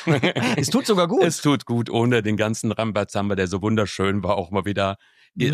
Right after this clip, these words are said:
Speaker 2: ruhig zusammenzusitzen oder auch einfach mal Ruhe zu genießen.
Speaker 1: Ihr alle merkt schon, äh, René ist wieder bei Stimme. In der Session musste man sich ja ab und zu mal ein bisschen Sorgen machen,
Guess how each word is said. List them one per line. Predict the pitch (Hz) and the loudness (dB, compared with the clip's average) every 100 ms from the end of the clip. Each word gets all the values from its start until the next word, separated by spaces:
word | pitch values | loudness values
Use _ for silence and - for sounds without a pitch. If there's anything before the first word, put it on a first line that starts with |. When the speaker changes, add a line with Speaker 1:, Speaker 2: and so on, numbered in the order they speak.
| 175 | 2
Speaker 2:
ruhig | 151 202 - | 2 2 0
zusammenzusitzen | - 123 131 143 131 123 110 117 - 117 | -2 0 0 0 -2 -2 -4 -6 -6 -6
oder | - 107 107 | -4 -2 0
auch | - 98 | 0 0
einfach | 104 107 110 104 | -2 -2 -2 -2
mal | 101 | -4
Ruhe | 95 107 117 | -4 -4 -4
zu | - 110 | -4 -6
genießen. | 101 101 98 87 82 _ _ _ _ - 123 - | -4 -4 -6 -10 -14 _ _ _ _ -20 -20 -4
Speaker 1:
Ihr | 160 147 | 0 2
alle | 170 147 | 2 2
merkt | 143 165 175 - | 2 0 -2 -2
schon, | 147 143 170 190 | 2 2 2 0
äh, | |
René | 151 143 143 139 135 120 135 143 | 0 2 2 0 -2 0 0 2
ist | 165 - | 0 0
wieder | 147 135 | 0 0
bei | 127 | 0
Stimme. | 107 - 151 131 113 | -4 -4 -4 -4 -2
In | 123 | -2
der | 127 | 0
Session | 123 156 156 | 0 2 2
musste | 156 - | 0 -2
man | 151 | -4
sich | 135 120 | -4 -2
ja | 143 | -2
ab | 143 | -2
und | 127 | -6
zu | 151 | -4
mal | 147 | -2
ein | 143 | -2
bisschen | 131 139 | -2 0
Sorgen | 127 139 151 165 | 2 2 2 2
machen, | 165 156 | 2 0